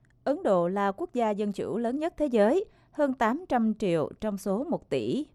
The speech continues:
hai trăm triệu dân của nước này là những người có quyền đi bầu. Nhưng Ấn Độ ngày nay cũng là nước có số người bị buộc phải làm nô lệ nhiều hơn bất kỳ quốc gia nào khác, hơn mười tám triệu người,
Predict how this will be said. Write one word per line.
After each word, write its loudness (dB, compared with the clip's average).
hai -4
trăm -2
triệu -2
dân 0
của -4
nước -4
này 0
là 2
những 0
người 0
có -6
quyền 0
đi 0
bầu. 4
Nhưng -4
Ấn -2
Độ 0
ngày -2
nay 2
cũng -2
là 0
nước 0
có -4
số -4
người 0
bị -4
buộc -2
phải -2
làm 0
nô 2
lệ 2
nhiều 2
hơn -2
bất -6
kỳ 2
quốc -8
gia 0
nào 0
khác, -2
hơn 0
mười 0
tám -4
triệu 0
người, 4